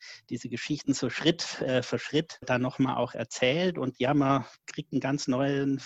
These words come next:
Bezug, ein ganz neues Verhältnis, äh, eigentlich zu der Landschaft, zu der Gegend. Auch das Steinheimer Maar beispielsweise, dieser Meteoriteneinschlag von, äh, vor Urzeiten,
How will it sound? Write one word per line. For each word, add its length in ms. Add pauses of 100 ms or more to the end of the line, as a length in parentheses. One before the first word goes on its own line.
(140)
Bezug, 420
ein 60
ganz 220
neues 200
Verhältnis, 800
äh, 360
eigentlich 340
zu 160
der 360 (260)
Landschaft, 580
zu 100
der 160
Gegend. 680 (100)
Auch 160
das 120
Steinheimer 720
Maar 240
beispielsweise, 840
dieser 260
Meteoriteneinschlag 1500 (440)
von, 500 (380)
äh, 280
vor 440
Urzeiten, 1000